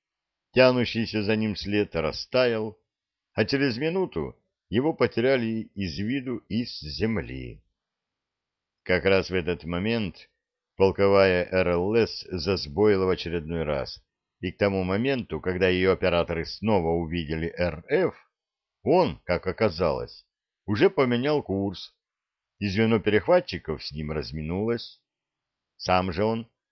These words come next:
то ли увидел их в инверсионном слое самостоятельно, то ли получил наводку с какого-то из находящихся в западнокорейском заливе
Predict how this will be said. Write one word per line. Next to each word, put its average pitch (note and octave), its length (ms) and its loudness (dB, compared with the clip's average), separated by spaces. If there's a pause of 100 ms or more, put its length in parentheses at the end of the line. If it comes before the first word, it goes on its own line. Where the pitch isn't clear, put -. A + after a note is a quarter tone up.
то E3 140 2
ли B2 60 4
увидел B2+ 560 0
их B2+ 440 -4
в F2+ 380 -2
инверсионном A2 760 0
слое G#2 360 0
самостоятельно, F#2+ 1080 -2 (600)
то F#3 120 4
ли D3+ 100 6
получил F#2+ 520 0
наводку F#2 840 -2 (440)
с - 100 -18
какого-то G2+ 540 4
из E2 180 -2
находящихся F#2 800 0
в D2 80 -8
западнокорейском F2+ 960 -4
заливе F2 560 -4